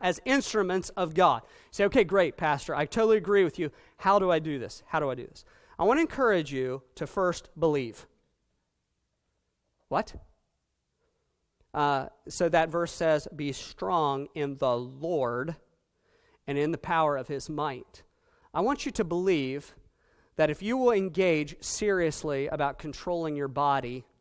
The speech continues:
and controlling your life, temperance, that God will engage.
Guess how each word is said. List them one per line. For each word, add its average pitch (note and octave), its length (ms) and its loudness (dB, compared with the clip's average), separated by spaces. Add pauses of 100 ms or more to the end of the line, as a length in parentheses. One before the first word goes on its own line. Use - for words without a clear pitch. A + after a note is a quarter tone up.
(540)
and C3 100 -6
controlling E3 720 -2
your C#3+ 160 -6
life, D3 600 -2 (240)
temperance, D#3+ 680 -6 (400)
that D3 400 -2
God C3 420 2
will B2 240 -8
engage. G#2+ 540 -14